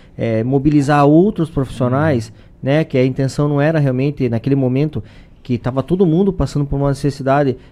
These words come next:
Speaker 1: é, se ajudar, em questão até, muita gente passando dificuldade nesse,
Speaker 2: Sim.
Speaker 1: de financeiro,
Speaker 2: Sim, sim.
Speaker 1: né? Era, eu, eu vi, eu senti muito isso aí.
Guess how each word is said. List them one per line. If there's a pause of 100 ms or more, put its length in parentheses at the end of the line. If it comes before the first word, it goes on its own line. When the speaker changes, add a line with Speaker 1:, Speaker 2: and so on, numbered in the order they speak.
Speaker 1:
é,
se
ajudar,
em
questão
até, (340)
muita
gente
passando
dificuldade
nesse,
Speaker 2:
Sim.
Speaker 1:
de
financeiro,
Speaker 2:
Sim,
sim. (140)
Speaker 1:
né?
Era, (100)
eu,
eu
vi,
eu
senti
muito
isso
aí.